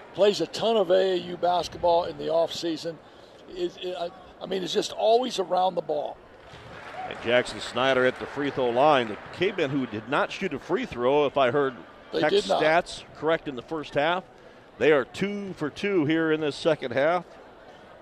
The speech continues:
Speaker 1: And Jackson Snyder is nine for ten on the season.
Speaker 2: As he goes two for two on that trip, his first points of this quarter, four on the afternoon. It's forty-eight forty-one with six minutes to play.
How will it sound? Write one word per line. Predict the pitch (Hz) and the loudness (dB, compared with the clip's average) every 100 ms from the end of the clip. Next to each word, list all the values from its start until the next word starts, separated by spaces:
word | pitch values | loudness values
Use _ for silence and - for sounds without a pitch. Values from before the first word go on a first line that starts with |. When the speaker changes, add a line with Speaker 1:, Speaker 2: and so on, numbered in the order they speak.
| - - | -20 -14
Speaker 1:
And | - | -4
Jackson | 170 170 - | 0 0 -2
Snyder | 143 190 202 175 - | -4 0 0 0 -4
is | - 165 160 147 - - - - - | -4 -2 -2 -4 -12 -20 -20 -20 -18
nine | 143 151 160 180 208 208 | -16 -4 0 2 0 -4
for | - 175 | -12 -10
ten | - 190 208 | -6 -2 0
on | 147 143 | 0 -4
the | |
season. | 131 170 170 - - - | -6 -4 -6 -8 -12 -10
Speaker 2:
As | 85 98 101 | -6 -4 -4
he | 120 | 2
goes | 131 120 - | 2 2 0
two | 156 151 | 0 0
for | 156 | 0
two | 147 165 151 | -2 4 6
on | 139 | 6
that | 170 202 | 6 2
trip, | - 139 | 2 0
his | 156 160 | 2 -2
first | - 180 165 - - - - - - - | -2 -4 -6 -8 -12 -12 -14 -14 -16 0
points | 170 180 180 | 4 4 2
of | 160 | 0
this | 160 | 0
quarter, | - 170 190 190 | 2 4 6 4
four | - 180 180 | 2 4 6
on | 170 | 6
the | 156 165 | 4 4
afternoon. | 175 165 165 156 196 | 6 4 2 0 2
It's | 208 160 | 2 0
forty-eight | - 170 185 175 185 | 2 4 6 6 4
forty-one | 185 180 185 170 175 | 4 2 4 4 4
with | 175 170 - - | 2 -2 -10 -14
six | - 185 - 165 | -2 0 0 2
minutes | 170 160 | 2 0
to | 160 | -4
play. | - 156 117 | 4 6 6